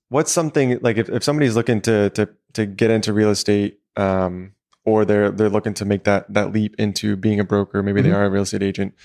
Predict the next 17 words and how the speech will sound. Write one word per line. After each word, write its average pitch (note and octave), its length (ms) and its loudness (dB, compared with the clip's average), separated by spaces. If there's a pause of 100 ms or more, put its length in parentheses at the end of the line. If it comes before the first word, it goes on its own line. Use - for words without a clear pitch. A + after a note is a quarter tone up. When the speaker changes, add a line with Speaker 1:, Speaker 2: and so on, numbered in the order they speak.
(300)
Speaker 1:
um, F#2 500 0 (300)
what A#2 160 0
are A#2+ 140 4
some, G#2 500 0
some, G2 480 -4
a, - 200 -6
a A2+ 60 0
tip A#2 320 0
or G#2+ 240 2
a - 120 -2
piece A2+ 180 -4
of G#2 100 -4
advice G#2 380 0
you G#2+ 100 0
have G2+ 380 -2
for A2 240 0
them, G2 420 0